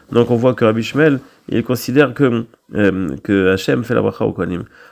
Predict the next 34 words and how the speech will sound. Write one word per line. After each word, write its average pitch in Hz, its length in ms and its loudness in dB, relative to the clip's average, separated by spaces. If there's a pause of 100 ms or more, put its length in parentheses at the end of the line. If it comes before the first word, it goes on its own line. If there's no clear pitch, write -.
(120)
En 104 120 0
quoi 120 180 4
tu 117 120 -6
dis 110 160 -4
que 110 120 0
alors 104 280 2
Rabbi 92 220 -2
Yoshua, 107 420 0 (180)
que 117 100 4
Rabbi 110 200 6
Shmuel 110 300 -2
pense 104 260 -4
que, 104 300 0 (300)
euh, 87 320 0 (340)
il 98 100 2
est 107 60 6
Messiah 101 420 4
au 90 60 -2
Kohanim ? 95 400 -4 (240)
Arrête, 110 360 4 (300)
même 110 340 2
Rabbi 104 360 0
Akiva 98 300 0
est 82 40 -2
d'accord, 139 400 0 (240)
parce - 160 -10
que 95 260 0 (240)
lui, 92 120 -2
il 107 60 -2
te 127 80 0
dit 151 200 -2
que 123 100 0
Birkat 104 320 2
Kohanim, 143 380 0